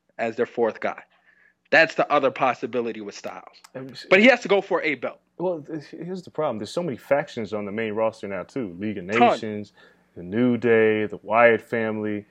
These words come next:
Speaker 1: And they
Speaker 2: You
Speaker 1: did
Speaker 2: know.
Speaker 1: none of this shit before Survivor Series, by the way. Now they have a million four v four factions.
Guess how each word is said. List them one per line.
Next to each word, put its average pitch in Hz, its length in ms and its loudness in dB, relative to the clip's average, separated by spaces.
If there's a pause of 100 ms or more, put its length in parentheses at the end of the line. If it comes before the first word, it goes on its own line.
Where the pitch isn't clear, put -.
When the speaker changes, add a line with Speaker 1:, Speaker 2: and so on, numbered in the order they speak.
(220)
Speaker 1:
And 208 100 -8
they 262 40 2
Speaker 2:
You 247 80 -2
Speaker 1:
did - 100 2
Speaker 2:
know. - 60 -2
Speaker 1:
none 226 160 2
of 202 60 -2
this 202 120 -6
shit 214 220 -4
before 180 260 -8
Survivor 151 380 -6
Series, 113 300 -14
by 110 160 -10
the 101 60 -14
way. 104 200 -12 (220)
Now 185 120 2
they 247 140 6
have 233 180 6
a 190 80 4
million 208 460 0
four 202 340 -4
v 180 160 -12
four 175 240 -4
factions. 180 580 -6